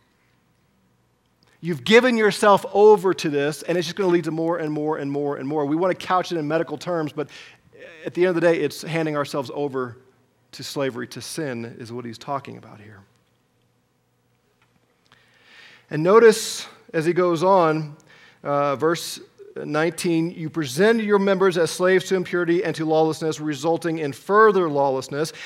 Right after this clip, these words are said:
And verse twenty, he says, "When you were slaves of sin, you were free in regard to righteousness." Uh, that's, that's kind of a crass way to put it, but, uh, you weren't a slave to righteousness. You were free. <laughs>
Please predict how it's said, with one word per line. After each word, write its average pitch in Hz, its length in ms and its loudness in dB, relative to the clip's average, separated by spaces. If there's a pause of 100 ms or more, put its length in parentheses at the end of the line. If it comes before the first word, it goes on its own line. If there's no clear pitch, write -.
(120)
And 156 120 -4
verse 196 180 4
twenty, 220 300 6
he 196 80 0
says, 185 300 6 (220)
"When 240 300 8
you 226 120 2
were 202 140 8
slaves 220 680 4
of 147 180 -2
sin, 156 520 -2 (1120)
you 165 140 -2
were 175 100 4
free 214 460 2
in 156 80 4
regard 147 320 2
to 147 40 -2
righteousness." 143 840 0 (1160)
Uh, - 220 -20
that's, 147 240 -6 (120)
that's 156 180 -2
kind 202 180 2
of 143 60 -2
a 139 60 0
crass 160 520 -2
way 151 120 -4
to 135 60 -4
put 196 220 -4
it, 143 160 -4
but, 135 160 -6 (520)
uh, - 160 -18 (220)
you - 500 -14
weren't 208 220 2
a 196 40 0
slave 147 240 -2
to 127 60 -6
righteousness. 123 360 -4
You 214 80 -6
were 208 60 2
free. 226 480 4 (160)
<laughs> - 140 -4